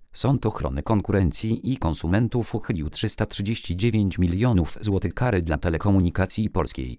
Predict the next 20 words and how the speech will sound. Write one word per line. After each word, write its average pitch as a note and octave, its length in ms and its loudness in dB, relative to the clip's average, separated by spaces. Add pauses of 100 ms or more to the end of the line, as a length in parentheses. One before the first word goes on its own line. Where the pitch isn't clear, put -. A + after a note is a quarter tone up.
Grzywna D#2 400 0
została D2+ 460 0
wcześniej A#2 560 2
nałożona F#2+ 440 2
przez - 320 -2
Urząd G#2+ 300 2
Komunikacji F#2+ 760 2
Elektronicznej F2+ 720 0
w E2 80 -8
związku F2+ 440 0
z D2 80 0
nieprzedłożeniem F2 840 2
cenników E2+ 540 2
i G#2 120 0
kalkulacji F2 540 0
kosztów G#2 460 -2
Neostrady. D#2 640 -2 (140)
Apple E2 200 -2
pozywa A2+ 320 0
Samsunga. C2+ 600 -2